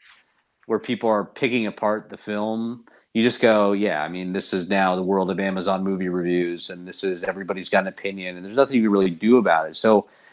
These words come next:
um, you know, I sort of stopped looking. I know there's some people that really liked it and appreciate it. I think what we were trying to do at the end of the day was try and find,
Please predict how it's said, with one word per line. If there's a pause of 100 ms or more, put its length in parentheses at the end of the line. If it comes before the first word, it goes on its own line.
(180)
um,
you
know,
I
sort
of
stopped
looking. (380)
I
know
there's
some
people
that
really
liked
it
and
appreciate
it.
I
think
what
we
were
trying
to
do
at
the
end
of
the
day
was
try
and
find,